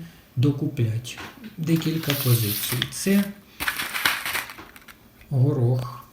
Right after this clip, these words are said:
ми купили, такий овочевий джоф. Це середній горох,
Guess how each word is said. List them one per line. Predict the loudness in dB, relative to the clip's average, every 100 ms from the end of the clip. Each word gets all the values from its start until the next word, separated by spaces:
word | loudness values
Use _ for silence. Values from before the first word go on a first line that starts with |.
| -20 -20 -20 -20 -6
ми | -4 -2
купили, | -4 2 2 4 4 4 4 4 2 2 -4 -4 -6 -6 -18 -18 -18 -18 -20 -20 -20 -20 -20 -20 -12 -8
такий | -4 2 4 2 -2 -2 0
овочевий | 2 0 2 2 2 2 0 0 -6 -20 -4
джоф. | 0 4 4 2 -2 -16 -20 -16 -16 -16 -20 -20 -20 -20 -12 -12 -4
Це | 0
середній | 0 2 4 4 4 4
горох, | 4 4 2 0 -6